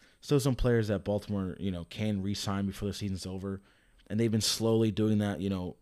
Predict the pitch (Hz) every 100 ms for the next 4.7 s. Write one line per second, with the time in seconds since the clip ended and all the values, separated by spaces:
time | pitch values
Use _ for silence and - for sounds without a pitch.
0 | - 101 101 - 98 95 - 95 95 95
1 | 80 98 107 101 101 - 110 120 120 -
2 | - - - _ - 120 113 104 107 107
3 | 104 110 104 - 104 110 - - - _
4 | _ _ _ 87 90 87